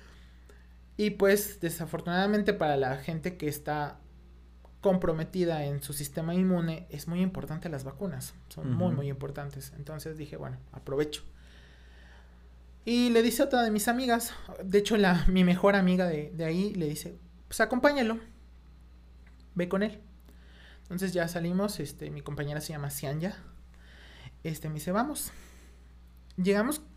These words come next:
Speaker 1: con el médico de iContact, el médico ya tenía mis datos,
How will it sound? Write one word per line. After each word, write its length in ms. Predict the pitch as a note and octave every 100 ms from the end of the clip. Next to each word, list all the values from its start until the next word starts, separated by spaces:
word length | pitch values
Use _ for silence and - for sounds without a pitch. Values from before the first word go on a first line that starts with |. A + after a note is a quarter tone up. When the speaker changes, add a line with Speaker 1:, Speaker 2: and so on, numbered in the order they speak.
| - -
Speaker 1:
con 160 | - F3
el 120 | D#3+
médico 440 | F3+ G3+ F#3 - C#3
de 100 | C#3
iContact, 600 | C#3+ C#3+ C#3 D3+ - - - - - - - - - - -
el 160 | D#3 D#3
médico 380 | E3+ F3+ F3+ D#3+
ya 200 | E3+ E3+
tenía 280 | G#3 F#3+
mis 180 | F3 D#3+
datos, 480 | D3 C#3 G3 -